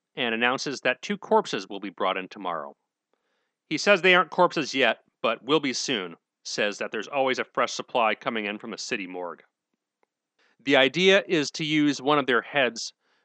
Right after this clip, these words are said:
for a speaking demonstration of what is possible, keeping Dowell out of the public eye for the moment. When the corpses do come in, they are a man who is crushed in a traffic accident and a woman hit by a stray bullet.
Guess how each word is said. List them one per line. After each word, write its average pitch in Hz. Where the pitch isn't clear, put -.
for 98
a 95
speaking 139
demonstration 95
of 98
what 101
is 90
possible, 90
keeping 139
Dowell 117
out 117
of 110
the 95
public -
eye 92
for 101
the 80
moment. 82
When 180
the 180
corpses 208
do 196
come 143
in, 127
they 123
are 131
a 127
man 120
who 123
is 104
crushed -
in 127
a 98
traffic -
accident 113
and 147
a 131
woman 139
hit 127
by 101
a 95
stray -
bullet. 92